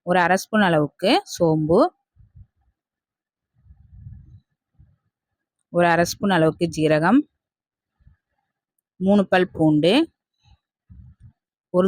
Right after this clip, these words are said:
துண்டு இஞ்சியை கட் பண்ணி சேர்த்துக்கலாம். எல்லாம் சேர்த்து கலந்து விட்டுறலாம். இது கூட ரெண்டு பெரிய வெங்காயத்தை நீள்வாக்குல கட் பண்ணி போட்டு வதக்கி விட்டுறலாம்.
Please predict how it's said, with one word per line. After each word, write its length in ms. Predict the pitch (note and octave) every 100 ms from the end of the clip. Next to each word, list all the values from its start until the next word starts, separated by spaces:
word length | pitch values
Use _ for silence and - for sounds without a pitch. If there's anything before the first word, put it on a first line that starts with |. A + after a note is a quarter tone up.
| G#3
துண்டு 240 | G#3 F#3+
இஞ்சியை 240 | F3 F#3 F3+
கட் 160 | D3+
பண்ணி 140 | E3 D#3+ C#3+
சேர்த்துக்கலாம். 460 | - D3+ F3 C#4 - _ _ - - - - - _ _ _ D#3+
எல்லாம் 200 | E3+ E3
சேர்த்து 360 | D#3+ D3+ - G#3+ F4+ -
கலந்து 260 | F3 D#3+ D3+
விட்டுறலாம். 520 | C#3+ D3 C#3 D3+ A#3 D#4 _ _ _ - _ _ _ _ _ _ _ _ _ _ _ _ - _ _ _ _ - - - - - - -
இது 60 | F3+ E3
கூட 120 | F#3 C#4
ரெண்டு 220 | F#3+ G3+ G#3
பெரிய 180 | F3+ F3
வெங்காயத்தை 340 | E3 D#3 - B3 A3+
நீள்வாக்குல 420 | F3 E3+ E3+ F3+
கட் 140 | D#3+ D#3+
பண்ணி 140 | E3 D#3+
போட்டு 240 | D3+ G3+ D4+
வதக்கி 260 | F#3 D3+ D#3
விட்டுறலாம். 500 | C#3+ C#3+ C3+ F3 C#4+